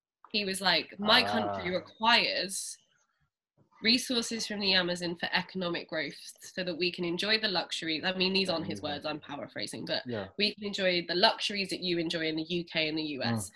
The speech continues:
Speaker 2: Mm,
Speaker 1: So if
Speaker 2: mm.
Speaker 1: you want us to do that because you want the Amazon, because you don't wanna be impacted by climate change, then you pay us."
Speaker 2: Maybe that's a fair thing.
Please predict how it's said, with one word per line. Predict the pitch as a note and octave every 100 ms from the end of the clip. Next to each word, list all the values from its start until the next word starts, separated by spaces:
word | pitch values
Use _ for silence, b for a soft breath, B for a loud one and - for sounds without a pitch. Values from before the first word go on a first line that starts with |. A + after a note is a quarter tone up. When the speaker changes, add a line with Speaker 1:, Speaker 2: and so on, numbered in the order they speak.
| b _
Speaker 2:
Mm, | B2
Speaker 1:
So | A#2
if |
Speaker 2:
mm. | A#3+
Speaker 1:
you | C#4+
want | C#4+
us | A3+ -
to | G#3
do | A3 A#3
that | E3+ -
because | F#3 F#3+ F3
you | F#3+ A#3
want | G#3 G#3+
the | D#3
Amazon, | D#3+ D3+ D3+ C#3+ D#3+
because | - F3 E3
you | G3+
don't | G#3 D#3+
wanna | F3 E3
be | E3 C#3+
impacted | D#3+ D#3+ - - D3+
by | D3+ D3+
climate | F3+ E3+ D3+ -
change, | E3 D3 D3 b b _
then | G3 F#3+
you | F3+
pay | F3 D#3+ -
us." | F3+ - - - -
Speaker 2:
Maybe | B2+ D3+ E3+
that's | D#3+ E3 E3
a | C#3+
fair | - D3 C#3+
thing. | D3 D#3 A#2+